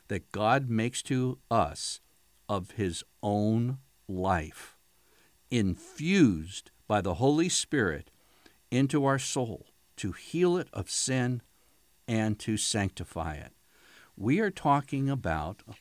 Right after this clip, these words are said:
on this year of the five hundredth anniversary of the split from the Catholic Church,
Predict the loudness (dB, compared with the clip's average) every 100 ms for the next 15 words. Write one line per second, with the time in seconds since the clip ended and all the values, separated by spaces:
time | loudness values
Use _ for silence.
0 | _ _ -20 _ -4 -2 -2 -6 -8 -6
1 | -2 0 0 -2 -6 -8 0 0 2 0
2 | 0 -2 0 0 2 2 2 0 -4 -4
3 | -6 -10 -8 -4 -2 -4 -2 -2 -2 -6
4 | -4 -2 -4 -2 -2 -2 -6 -10 -6 -2
5 | -2 -6 -14